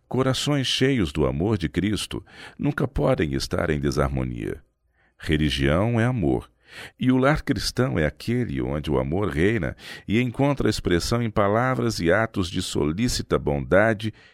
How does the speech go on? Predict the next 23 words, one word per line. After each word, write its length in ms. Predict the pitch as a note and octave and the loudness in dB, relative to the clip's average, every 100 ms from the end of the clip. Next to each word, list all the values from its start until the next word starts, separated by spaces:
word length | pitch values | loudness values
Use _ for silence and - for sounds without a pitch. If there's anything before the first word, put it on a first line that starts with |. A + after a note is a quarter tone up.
| _ | _
e 120 | - | -2
gentil 480 | F#2+ A#2+ C3 - E2 | -2 -2 -4 -2 -2
cortesia. 760 | - F2 - G2 - C2+ G#1 - _ _ _ _ _ - - - | 0 -2 -2 -4 -4 -4 -6 -8 _ _ _ _ _ -20 -18 -8
Não 120 | A3 | -4
se 140 | - | -2
permitam 560 | - - F2 C#3+ - D2 | 0 0 0 -2 0 -2
pronunciar 640 | - D#2 D#2+ - G1+ F#2+ | 0 0 0 0 -2 0
palavras 680 | - C2+ D2+ F#2 D2+ C#2 C#2+ | 2 2 2 2 0 0 0
ásperas. 720 | E2 D2 - B1+ - - - _ _ _ _ _ - | 0 0 -4 -6 -4 -6 -6 _ _ _ _ _ -4
Que 120 | F2+ | -2
o 80 | E2 | -2
culto 460 | - A#2 A#2 - | -2 -4 -2 -6
familiar 640 | - C#2 C2+ B1 C#2+ E2 | -4 -2 -2 0 0 0
seja 360 | - C#2+ C2 C2 | -2 -2 0 0
agradável 800 | C2+ C2+ C2 D2+ G2 F#2 C#2 A#1+ | 2 0 2 4 4 2 0 -2
e 80 | C2 | -2
interessante. 960 | D2+ D2+ D2+ C2+ - B1 G1+ - - - _ - - - | -2 -2 -2 0 -4 -4 -6 -8 -12 -14 _ -20 -20 -8
Seja 300 | - C3 C3 | -2 0 0
um 40 | |
cavalheiro 680 | B2 B2 B2 F2+ F#2 G#2+ C#2+ | 0 0 2 2 0 0 0
cristão, 520 | D2+ C#2+ - F2+ G2+ | -2 -4 -2 0 0
meu 200 | D2+ B1 | 0 -2
irmão, 340 | A#1+ C2 A1+ | -2 -4 -4